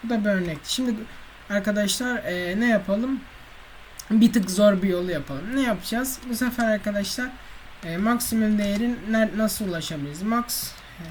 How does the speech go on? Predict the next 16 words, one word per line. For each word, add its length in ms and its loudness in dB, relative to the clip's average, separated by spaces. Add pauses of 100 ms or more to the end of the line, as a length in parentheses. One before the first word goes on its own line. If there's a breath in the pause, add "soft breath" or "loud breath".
(100)
height 400 -4
diyelim 440 -4
yine. 200 -2 (600)
Candle 520 -2
diyelim. 360 -4 (580)
Bunu 220 6
arkadaşlar, 640 -2 (240)
e, 300 -4
listenin 400 2
ilk 240 2
adam, 240 2 (160)
elemanını 600 0
atayalım. 640 -4
Ne 160 2
diyeceğim? 360 0 (480)
Candles'ın 680 -2